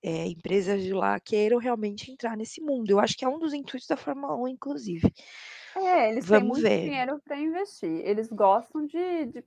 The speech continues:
Speaker 2: business, de publicidade e propaganda. É uma equipe americana, então tem aquela questão do nacionalismo deles, né, se estão no nosso
Speaker 1: Uhum.
Speaker 2: território, tem que ter, já não tem pilotos americanos na Fórmula um, então pelo menos uma equipe eles têm que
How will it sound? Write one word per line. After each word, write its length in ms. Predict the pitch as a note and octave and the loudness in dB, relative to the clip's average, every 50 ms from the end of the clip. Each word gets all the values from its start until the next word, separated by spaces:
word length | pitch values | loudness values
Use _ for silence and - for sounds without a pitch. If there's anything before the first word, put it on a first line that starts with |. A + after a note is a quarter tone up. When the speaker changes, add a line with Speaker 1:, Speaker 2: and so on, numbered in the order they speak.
| _ | _
Speaker 2:
business, 560 | - G#3+ G3 G3 A3 A3 A3 G3 G3 G#3 A3 - | -6 -6 -4 -6 -8 -8 -8 -8 -8 -8 -8 -8
de 140 | - G3+ G3+ | -10 -10 -10
publicidade 640 | - G#3+ G3+ - G#3+ G#3+ - - G3 F#3 G3 - | -10 -10 -10 -10 -10 -6 0 2 2 2 2 0
e 40 | - | -6
propaganda. 600 | - G#3+ - B3 A#3+ B3+ A3 E3+ D#3+ D#3+ - - - - - - - - - | -10 -4 0 0 0 2 2 0 0 0 -2 -4 -8 -10 -20 -20 -20 -6 2
É 200 | - B3+ C4+ D#4+ | 6 10 10 10
uma 160 | G#4 A#4 A4 | 10 8 4
equipe 280 | F4+ D#4+ - D#4+ D#4 D#4+ | 2 0 0 0 2 4
americana, 840 | C#4 B3+ B3 B3 B3 B3 - - - A#3+ G#3 A3 A#3+ C#4 D#4+ F#4 G4+ | 4 4 2 0 -2 -4 -4 -2 2 4 6 6 6 4 2 2 0
então 300 | F4 D4+ - D#4 C4+ D4 | 0 0 2 2 2 2
tem 180 | C#4+ D#4 C4+ C#4 | 0 -2 -4 -4
aquela 300 | D4 C#4+ D4+ C4+ C#4 C#4 | -2 0 0 2 2 0
questão 320 | - C#4 C4+ - C4 C4 | -2 -4 -4 -2 0 0
do 80 | C#4 D4+ | 2 2
nacionalismo 800 | D#4 D#4+ D#4+ - - D#4+ E4 F#4 A4 G#4+ E4+ E4 D#4+ F4+ G4+ G#4+ | 2 2 2 2 2 2 2 4 4 4 2 2 0 -2 -4 0
deles, 680 | - F#4+ D4+ A3+ G#3 G3 F#3 F3+ E3 E3 - - - _ - | 4 8 8 10 10 8 6 4 0 -2 -4 -10 -18 _ -6
né, 360 | G#3+ F#3 F#3+ A3 C#4+ D#4 D4 - _ | -2 0 0 2 2 0 -2 -4 _
se 60 | - A3 | -2 -2
estão 240 | A3 - B3+ A#3+ | 2 6 6 6
no 100 | B3 B3 | 6 6
nosso 300 | B3 A#3 A3 B3 B3+ A#3+ | 6 6 6 6 4 2
Speaker 1:
Uhum. 140 | A#3+ G#3 G#3 | 0 0 0
Speaker 2:
território, 640 | G#3+ G3+ A3 A#3 - _ _ - G3+ G3 G3+ G#3+ A#3+ | 0 0 -2 -2 -6 _ _ 10 12 12 12 10 6
tem 180 | - D4+ C#4 D4 | 4 2 0 0
que 100 | C#4+ - | 0 2
ter, 260 | - D#4+ D4+ E4 D#4+ - - - - - _ - | 4 8 8 8 6 4 -4 -20 -20 -16 _ 10
já 160 | A3 A#3+ A#3 | 12 12 12
não 220 | A#3+ B3 B3+ C#4 C#4 | 12 10 4 0 0
tem 200 | - D#4 D4+ D#4+ | -2 -2 -2 0
pilotos 380 | F4 F#4+ F4 F#4 F4+ F4+ - | 0 2 2 2 2 2 2
americanos 840 | F4+ F4 F#4 F#4 F#4+ F#4 - - F4+ B3+ G3+ F3+ F3 E3+ E3+ G#3 - | 0 2 2 2 0 -2 0 4 8 8 8 8 6 2 -4 -6 -4
na 100 | - F3+ | -4 -4
Fórmula 460 | F#3+ - G3 F#3 F#3+ G3 G#3 G#3 G3 F#3 | -2 0 2 2 2 4 6 6 6 6
um, 60 | F3+ F3+ | 4 2
então 320 | F3+ F3+ F3 - G3+ G3+ | -2 -2 -2 -2 -2 -2
pelo 200 | G3+ A#3 G#3+ G3+ | 0 0 0 0
menos 220 | G#3+ A3 A3 A3 A3 | 0 -2 -4 -4 -4
uma 120 | A#3 A#3 B3+ | -4 -4 -4
equipe 400 | C4+ - _ - A#3+ A#3+ - D4+ | -4 -6 _ -4 -4 -4 -4 -6
eles 220 | D4 E4 D#4+ - | -6 -6 -6 -8
têm 220 | _ - E4 E4 | _ -6 -6 -6
que 80 | E4+ _ | -6 _